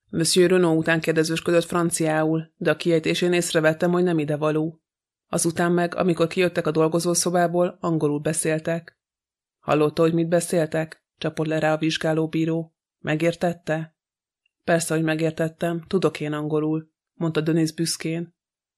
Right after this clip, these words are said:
A hölgy ugyan nagyon halkan beszélt ahhoz, hogy megértsem, de hallottam az úr utolsó szavait, amikor kibocsátotta az ajtón.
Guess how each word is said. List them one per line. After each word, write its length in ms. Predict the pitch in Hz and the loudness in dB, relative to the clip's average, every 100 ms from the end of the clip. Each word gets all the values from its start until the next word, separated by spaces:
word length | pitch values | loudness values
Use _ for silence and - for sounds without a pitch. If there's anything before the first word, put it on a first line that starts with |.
| _ | _
A 100 | - | -6
hölgy 180 | 156 165 | 0 2
ugyan 200 | 170 180 | 4 4
nagyon 260 | 190 185 170 | 4 2 2
halkan 420 | 170 170 175 170 | 0 -2 0 0
beszélt 340 | 165 - 165 | 0 0 0
ahhoz, 320 | 160 160 170 - | 2 0 -2 -2
hogy 120 | 170 | -2
megértsem, 680 | 165 156 160 - 170 170 - _ | -2 0 0 0 -4 -4 -10 _
de 160 | 175 | -4
hallottam 420 | 170 170 160 165 160 | 0 2 2 0 -2
az 140 | 160 | -2
úr 140 | 165 | -2
utolsó 400 | 180 175 160 165 | -2 0 -2 -2
szavait, 420 | 160 165 160 165 170 | -4 -2 0 0 0
amikor 300 | 175 170 170 | 0 -2 -2
kibocsátotta 720 | 180 147 - 147 147 143 156 | -4 -4 -6 -6 -6 -4 -4
az 140 | 156 | -4
ajtón. 560 | 151 147 160 160 160 | -6 -6 -6 -4 -6